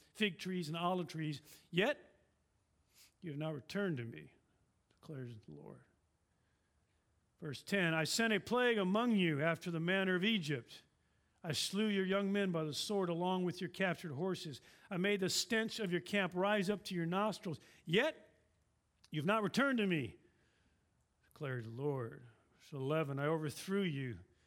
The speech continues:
as God overthrew Sodom and Gomorrah, and you were like a firebrand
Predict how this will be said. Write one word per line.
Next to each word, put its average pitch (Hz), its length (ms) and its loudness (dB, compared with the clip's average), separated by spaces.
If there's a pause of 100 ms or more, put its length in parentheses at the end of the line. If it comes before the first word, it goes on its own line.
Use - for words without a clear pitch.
(180)
as 131 100 -12
God 156 260 2
overthrew 143 340 -4
Sodom 160 440 0
and 139 100 -4
Gomorrah, 147 480 -2
and 147 200 -6
you 165 100 0
were 160 120 0
like 156 240 0
a 143 60 -8
firebrand 165 800 -2